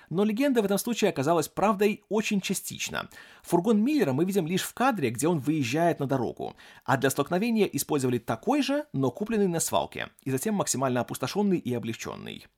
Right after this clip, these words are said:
Но вот самый трудоемкий и рискованный элемент этой сцены делался спонтанно и сумасбродно. В какой-то момент, обсуждая сцену с Байроном Кеннеди, мастер по спецэффектам Крис Мюррей предложил новаторскую идею: установить на машину ночного ездока ракету-ускоритель, чтобы придать сцене зрелищности и динамики.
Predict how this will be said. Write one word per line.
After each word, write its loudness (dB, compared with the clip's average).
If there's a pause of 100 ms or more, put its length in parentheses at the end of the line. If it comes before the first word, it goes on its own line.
(280)
Но 4
вот 0
самый 4
трудоемкий 2
и -4
рискованный 0
элемент 0
этой -2
сцены 2
делался 0
спонтанно 0
и -4
сумасбродно. -4
В -20
какой-то 6
момент, 4
обсуждая 4
сцену 2
с -4
Байроном 2
Кеннеди, -2 (240)
мастер 2
по 0
спецэффектам 0
Крис -2
Мюррей 2
предложил 0
новаторскую 4
идею: -2 (360)
установить 4
на 2
машину 4
ночного 0
ездока 4
ракету-ускоритель, 2
чтобы 2
придать 0
сцене 2
зрелищности 2
и 0
динамики. -2